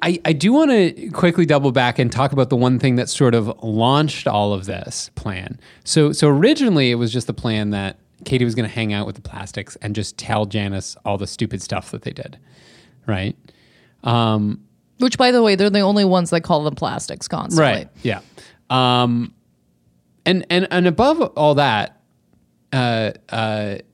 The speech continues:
Speaker 1: Regina actually, on her own volition, invites Katie to go sit with them at lunch.
Speaker 2: Yes.
Speaker 1: Right? It's a little weird that they've got, like, rules about, like, ponytails and what you can, like,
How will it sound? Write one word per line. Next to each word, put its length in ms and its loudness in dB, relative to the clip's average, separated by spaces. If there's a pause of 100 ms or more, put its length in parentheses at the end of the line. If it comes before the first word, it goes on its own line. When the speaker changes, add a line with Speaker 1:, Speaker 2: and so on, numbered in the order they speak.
(140)
Speaker 1:
Regina 380 0
actually, 760 -2 (440)
on 200 4
her 160 4
own 220 2
volition, 540 -2
invites 720 -6 (220)
Katie 320 -2
to 140 -6
go 200 -4
sit 320 -6 (100)
with 180 -4
them 180 -6
at 120 -12
lunch. 340 -10 (280)
Speaker 2:
Yes. 360 -2 (240)
Speaker 1:
Right? 300 0 (220)
It's 160 -2
a 40 4
little 140 6
weird 200 4
that 60 2
they've 120 2
got, 140 0
like, 160 -2
rules 440 0
about, 160 0
like, 180 -6
ponytails 720 -4
and 100 -4
what 100 -4
you 120 -8
can, 240 -6
like, 200 -8